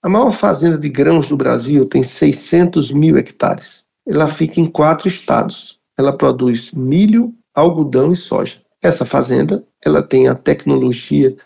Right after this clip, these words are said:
da colheitadeira, do plantio, dos silos, do transporte, fantástico. Ela emprega oito mil pessoas pra poder rodar seiscentos mil hectares de grãos. A maior fazenda de fruticultura do Brasil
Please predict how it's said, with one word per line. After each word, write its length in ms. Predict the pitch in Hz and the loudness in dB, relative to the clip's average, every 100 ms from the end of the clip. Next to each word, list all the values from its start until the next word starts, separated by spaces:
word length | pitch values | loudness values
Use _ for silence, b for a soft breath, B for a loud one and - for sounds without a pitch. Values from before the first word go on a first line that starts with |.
| b | b
da 180 | 117 120 | -4 -4
colheitadeira, 960 | - 131 131 - - - 135 127 123 | 0 0 0 -2 -4 0 2 2 0
do 140 | 123 127 | -2 -4
plantio, 920 | 127 127 113 - 143 139 123 120 120 _ - | -2 -2 -4 -4 -2 0 0 -2 -6 _ -6
dos 220 | 131 - | -4 -4
silos, 960 | - - - - 156 143 123 123 117 | -12 -18 -6 0 2 4 2 2 -2
do 100 | 143 | -6
transporte, 960 | - 131 127 - - 139 139 131 - - | -4 -2 -2 -4 -4 2 2 2 -2 -6
fantástico. 600 | 311 320 - - - _ - | -4 -2 -4 -6 -10 _ -6
Ela 200 | 151 165 | 0 2
emprega 520 | 175 - 135 143 151 - | 0 0 0 0 -2 0
oito 400 | 180 202 202 165 | 4 4 4 0
mil 220 | 151 165 | 2 0
pessoas 680 | 156 123 - 123 117 - - _ | 0 -6 -4 -6 -6 -10 -20 _
pra 160 | 135 139 | -4 0
poder 300 | 156 135 139 | 0 2 2
rodar 520 | 143 180 131 135 135 | 2 0 0 0 -2
seiscentos 680 | - - 156 - 165 175 175 | -4 -4 -4 -2 0 0 -2
mil 200 | 139 147 | 0 0
hectares 440 | 139 - 131 123 | 0 -2 -4 -2
de 80 | 123 | -6
grãos. 320 | - - - _ _ | -8 -10 -12 _ _
A 60 | - | -2
maior 220 | 196 262 | 2 2
fazenda 560 | 233 208 160 131 147 135 | 2 0 0 0 -2 0
de 80 | 139 | -2
fruticultura 680 | 156 143 - 131 117 131 | -4 -4 -4 -4 -2 -2
do 120 | 123 127 | 0 2
Brasil 680 | 151 170 127 151 175 226 | 2 0 0 2 2 0